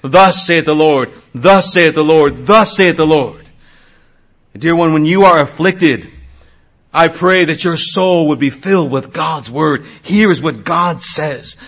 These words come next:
And that God's word has the final word on whatever you are feeling,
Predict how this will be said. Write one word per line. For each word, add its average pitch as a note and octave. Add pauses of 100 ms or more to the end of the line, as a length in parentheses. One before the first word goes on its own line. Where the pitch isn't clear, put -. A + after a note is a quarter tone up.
(140)
And F3+
that D3
God's G3
word E3+
has D#3
the D3
final D#3+
word C#3+ (140)
on D#3+
whatever F#3
you F3
are D#3
feeling, B2